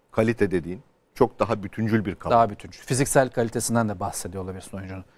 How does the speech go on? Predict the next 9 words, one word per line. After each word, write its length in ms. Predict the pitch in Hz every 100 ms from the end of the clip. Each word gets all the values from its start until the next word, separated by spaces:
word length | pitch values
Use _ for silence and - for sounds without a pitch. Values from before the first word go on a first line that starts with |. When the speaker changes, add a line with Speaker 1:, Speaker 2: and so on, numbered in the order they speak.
| _
Speaker 2:
Bütüncül 440 | - 117 127 117 123
kalitesinden 640 | - 101 - 95 98 95
veya 280 | 113 120 113 - _ _
grup 280 | 127 139 -
dinamiğinden 520 | 127 127 123 127 120
de 80 | 113
bahsedebilirsin, 500 | 104 - 98 98 98
takım 260 | 110 -
kalitesinden. 560 | 107 110 98 101 - 98